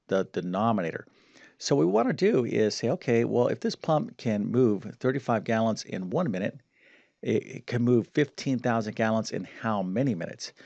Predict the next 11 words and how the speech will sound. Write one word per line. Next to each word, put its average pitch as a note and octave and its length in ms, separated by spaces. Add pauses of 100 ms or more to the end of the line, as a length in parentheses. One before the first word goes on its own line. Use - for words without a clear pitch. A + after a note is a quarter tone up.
(180)
So - 120
we're C3+ 60
gonna F3 160
set C3+ 260
up C3+ 240
another G#2 720
rate A2 340
over - 160
here, E2+ 180
another G2+ 180
fraction, C3+ 580